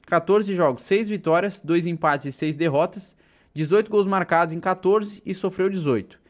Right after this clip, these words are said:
Já o Bahia em décimo sexto, é um jogo importante pro Bahia porque tá beirando a zona, quatorze jogos, três vitórias apenas, quatro empates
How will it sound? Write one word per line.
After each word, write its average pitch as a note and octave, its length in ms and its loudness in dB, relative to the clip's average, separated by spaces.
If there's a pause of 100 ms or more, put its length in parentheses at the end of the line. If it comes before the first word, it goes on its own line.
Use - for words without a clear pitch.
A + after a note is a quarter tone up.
(300)
Já F3+ 180 4
o G#3 60 4
Bahia F#3 420 4
em E3 80 -4
décimo E3+ 340 -2
sexto, G#3+ 480 0 (220)
é C#3 100 -2
um D#3+ 60 0
jogo E3+ 200 -2
importante E3+ 500 -2
pro F#3+ 120 0
Bahia E3 240 2
porque D#3+ 200 -6
tá D#3 120 2
beirando D#3 360 0
a D3+ 80 4
zona, D#3+ 340 -4 (320)
quatorze G3 460 2
jogos, D#3+ 360 0
três G3+ 320 0
vitórias F3 400 0
apenas, D#3+ 520 -4
quatro G3 440 0
empates F3 460 0